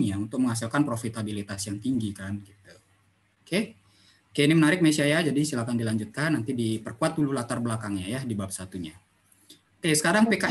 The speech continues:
Speaker 1: M K yang jasa deh, ada nggak? Yang non produk, yang jasa. Siapa yang membuat P K M K yang jasa? Ada?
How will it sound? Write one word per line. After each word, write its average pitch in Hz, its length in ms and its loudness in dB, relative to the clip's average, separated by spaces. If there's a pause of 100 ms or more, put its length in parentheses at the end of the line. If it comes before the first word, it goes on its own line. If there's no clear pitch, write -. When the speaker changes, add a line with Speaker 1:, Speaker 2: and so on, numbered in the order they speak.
Speaker 1:
M 175 80 4
K 170 160 0
yang 170 400 4 (320)
jasa 160 400 4
deh, 156 80 2
ada 131 320 0
nggak? - 160 -2 (640)
Yang 135 160 -2
non 131 240 -2
produk, 139 400 -4 (400)
yang 120 160 -2
jasa. 113 560 -2 (2500)
Siapa 135 320 -2
yang 170 80 4
membuat 151 400 2
P 139 160 -4
K 131 80 0
M 127 160 -2
K 147 80 0
yang 143 160 2
jasa? 110 480 -4 (2500)
Ada? 147 240 -4